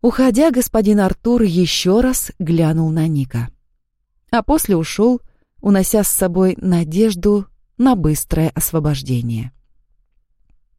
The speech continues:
И всё, о чём я сейчас думала, это страх, что меня отчислят. Знаю, у пантеры тоже могут возникнуть неприятности, но они другого характера.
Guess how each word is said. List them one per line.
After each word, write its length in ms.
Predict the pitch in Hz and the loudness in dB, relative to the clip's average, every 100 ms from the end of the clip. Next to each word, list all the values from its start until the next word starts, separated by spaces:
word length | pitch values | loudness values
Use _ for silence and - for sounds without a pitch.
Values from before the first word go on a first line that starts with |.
| _ _ - | _ _ 0
И 160 | 202 | 0
всё, 340 | - - 196 - | 0 0 2 2
о 140 | 165 | -2
чём 220 | - 175 | 0 0
я 100 | 160 | 0
сейчас 440 | 135 165 - 160 160 | -2 -4 -4 -4 0
думала, 480 | 233 180 139 139 - _ _ _ _ _ - - | 0 0 -2 -4 -8 _ _ _ _ _ -8 -6
это 220 | - 190 | -2 -2
страх, 420 | - - 233 240 | -2 -2 -2 -2
что 200 | - 175 | -4 -2
меня 500 | 170 175 196 214 208 _ - | 0 0 0 0 -4 _ -8
отчислят. 760 | 226 - 254 - 135 127 - _ _ _ _ _ _ _ _ _ _ | -8 -6 -8 -6 -8 -8 -12 _ _ _ _ _ _ _ _ _ _
Знаю, 460 | 170 196 247 214 151 | -2 2 2 2 2
у 40 | |
пантеры 500 | 170 165 - 175 170 | 0 -2 0 0 -2
тоже 440 | - 208 196 151 | 0 0 0 0
могут 340 | 151 151 143 147 | -2 -2 -2 -2
возникнуть 560 | 156 147 160 - 156 - | -2 -2 -4 -4 -6 -4
неприятности, 960 | 185 170 202 170 143 - 131 - 127 127 _ _ _ _ _ _ - | -4 -2 -2 -2 -4 -6 -8 -6 -8 -8 _ _ _ _ _ _ 0
но 140 | 254 | 2
они 200 | 254 254 | 4 4
другого 460 | 233 277 247 190 147 | 4 2 2 2 0
характера. 640 | 180 170 131 127 123 120 | 0 -2 -2 -6 -6 -8